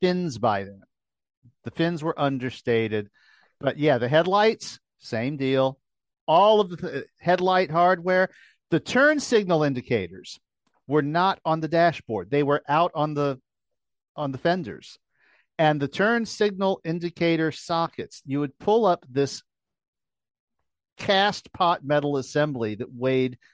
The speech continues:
two or three pounds out of the fender. That would be where the light bulb was for the turn signal indicator for the driver of the <laughs> car. Uh, it was a s-,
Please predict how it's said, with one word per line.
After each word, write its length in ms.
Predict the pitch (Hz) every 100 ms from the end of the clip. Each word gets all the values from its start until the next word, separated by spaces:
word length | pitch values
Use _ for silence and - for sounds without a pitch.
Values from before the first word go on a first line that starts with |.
| _
two 180 | - 208
or 120 | 214
three 340 | 170 160 160 156
pounds 960 | - - 139 139 120 101 82 - - - _ _ _ _ _ _ _ -
out 180 | 156 175
of 140 | 156 135
the 80 |
fender. 460 | 143 175 180 139 117 _ _
That 180 | 160 151
would 180 | 180 143
be 340 | 147 139 135 _ _ _ _ _ _
where 120 | 147
the 80 | 139
light 300 | 143 170 127
bulb 320 | 131 123 113
was 400 | 117 120 117 - _
for 100 | 131
the 100 | 120
turn 300 | 165 160 160
signal 380 | - 131 131 127
indicator 500 | 127 123 135 127 131
for 140 | 139
the 120 | 123
driver 580 | 107 143 151 185 202 196
of 160 | 170 135
the 60 | 160
<laughs> 140 | - - - - - - - _ _ _ _ _ _ _ _ _ -
car. 400 | 226 294 285 269 _
Uh, 160 | 185 160
it 60 | 180
was 160 | 160
a 40 | 156
s-, 160 | -